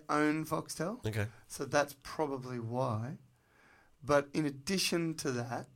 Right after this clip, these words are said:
Speaker 1: their digital marketing arm is retargeting to the Scheisenhausen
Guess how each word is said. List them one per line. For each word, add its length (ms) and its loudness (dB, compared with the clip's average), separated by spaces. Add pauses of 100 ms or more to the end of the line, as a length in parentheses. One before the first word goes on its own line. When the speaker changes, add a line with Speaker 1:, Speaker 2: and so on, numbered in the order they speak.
(480)
Speaker 1:
their 160 4
digital 540 2
marketing 640 4
arm 460 -4 (200)
is 220 -2
retargeting 960 -2 (460)
to 120 -6
the 120 -6
Scheisenhausen 1120 -2